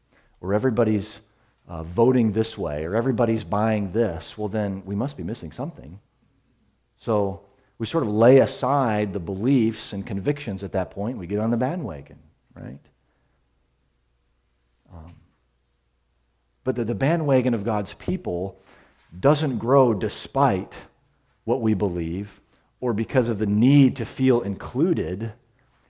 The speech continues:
It grows because of what we believe. It grows because the truth of God is revealed and his glory is made known. Um,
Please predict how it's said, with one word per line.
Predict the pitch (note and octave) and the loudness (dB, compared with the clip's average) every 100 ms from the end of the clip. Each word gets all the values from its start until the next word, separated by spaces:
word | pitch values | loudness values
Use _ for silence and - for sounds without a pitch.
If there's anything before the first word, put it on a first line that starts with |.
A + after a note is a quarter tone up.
| - | -2
It | D3 | 0
grows | A#2 D3 D#3 | 4 4 4
because | A#2 D#3 - E3 G#3+ C#3 G2+ | 4 2 4 6 8 8 4
of | B2 G2+ | -4 -2
what | A#2 | -2
we | G#2 | -2
believe. | F#2+ F2 D#2 C#2+ - - _ _ _ _ _ _ _ _ _ _ _ _ - | -4 -6 -8 -12 -20 -20 _ _ _ _ _ _ _ _ _ _ _ _ -8
It | B2+ | -6
grows | A2 C#3+ E3 C#3+ | 0 4 4 2
because | A#2 C#3+ - - F#3+ C#3+ G#2+ G2+ G2 - _ - _ | 2 0 -2 -4 0 0 0 -4 -8 -14 _ -20 _
the | G#2+ | -12
truth | - C#3+ C3 | -8 -6 -4
of | A2+ | -6
God | G#2 G#2+ G2+ G2+ | -6 -4 -4 -6
is | F#2 | -8
revealed | G2 F2 F#2 F2 | -10 -6 -4 -4
and | F2 | -6
his | F2+ F2 | -10 -14
glory | G#2 G2+ G#2 E2+ D#2+ D#2+ _ _ - | -12 -8 -6 -8 -12 -18 _ _ -14
is | G2 | -8
made | G2 F#2+ F2+ | -4 -4 -2
known. | F2+ F#2+ F2+ D#2 C#2+ C#2+ _ _ _ _ _ _ | -4 -4 -4 -8 -14 -18 _ _ _ _ _ _
Um, | - | -20